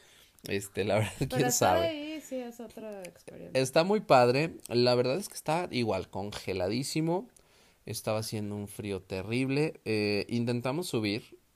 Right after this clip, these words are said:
Speaker 1: Eh, es, son kilómetros, o sea, la verdad es que está pesado, o sea, porque aparte son kilómetros de escaleras y va subiendo, o sea, literalmente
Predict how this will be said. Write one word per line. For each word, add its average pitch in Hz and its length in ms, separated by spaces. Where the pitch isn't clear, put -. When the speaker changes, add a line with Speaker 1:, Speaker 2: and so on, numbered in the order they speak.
Speaker 1:
Eh, 95 360
es, 110 180
son 127 840
kilómetros, 98 720
o 98 80
sea, 90 580
la 110 220
verdad 113 300
es 127 100
que - 100
está - 240
pesado, 101 640
o 104 80
sea, 104 180
porque 107 200
aparte 113 300
son 156 120
kilómetros 131 460
de 110 60
escaleras 98 640
y 107 140
va 107 160
subiendo, 139 460
o 117 40
sea, 113 100
literalmente 113 1080